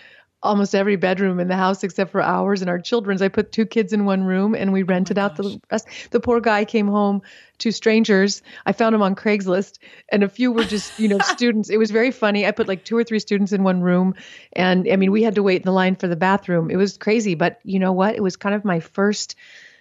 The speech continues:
Speaker 1: foray into the idea of passive income. I don't recommend it in your own home,
Speaker 2: <laughs>
Speaker 1: but, you know, it, it was like, "Okay, we have this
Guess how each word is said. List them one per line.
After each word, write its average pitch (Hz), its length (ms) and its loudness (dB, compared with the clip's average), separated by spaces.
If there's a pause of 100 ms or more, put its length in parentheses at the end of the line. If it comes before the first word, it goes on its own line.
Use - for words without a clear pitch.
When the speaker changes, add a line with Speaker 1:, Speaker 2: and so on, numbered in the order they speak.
Speaker 1:
foray 196 560 2
into 175 220 -2
the 170 200 -2
idea 180 680 0
of 165 200 -2
passive 175 380 -2
income. 180 240 0
I 143 80 0
don't 202 220 0
recommend 269 500 0
it 269 200 -4
in 240 180 0
your 247 160 2
own 240 180 2
home, 254 340 2 (260)
Speaker 2:
<laughs> 294 260 -4
Speaker 1:
but, 247 180 2 (320)
you 269 140 2
know, 233 260 4
it, 269 220 0
it 247 100 -2
was 247 300 -4
like, 214 260 -4
"Okay, 208 400 -2
we 226 140 0
have 240 160 -2
this 247 180 -2